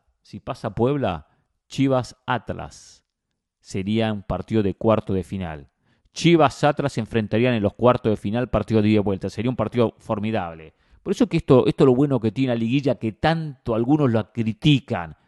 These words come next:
constantemente. Podríamos tener Monterrey Tigres en cuarto de final y Chivas Atlas en cuartos de final. Para eso tiene que ganar Puebla, ganar Monterrey, ganar Chivas, claro está, ¿no?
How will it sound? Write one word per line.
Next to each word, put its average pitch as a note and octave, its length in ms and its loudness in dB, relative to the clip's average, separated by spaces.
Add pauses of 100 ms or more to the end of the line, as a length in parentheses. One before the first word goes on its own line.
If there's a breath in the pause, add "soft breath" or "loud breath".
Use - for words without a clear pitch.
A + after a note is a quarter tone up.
(360)
constantemente. G#2+ 1040 -4 (300)
Podríamos D#3+ 360 -6
tener C3 240 -8
Monterrey C#3 540 -4
Tigres G#2 680 -6 (480)
en B2 140 -4
cuarto F#3 320 -2
de C3 60 -4
final D#3 440 -6 (340)
y D3 120 -8
Chivas G3 420 4
Atlas F3+ 340 -2
en A#2 120 -2
cuartos C#3 340 2
de A2+ 100 -2
final. E2+ 440 -12 (400)
Para B2+ 140 -4
eso E3+ 140 2
tiene C3+ 200 0
que A2+ 60 0
ganar C3 260 0
Puebla, E3 360 4
ganar B2 260 0
Monterrey, C3+ 440 -2
ganar A2+ 240 -2
Chivas, C#3+ 320 -4
claro A#2 220 -10
está, - 240 -8
¿no? C3+ 200 -10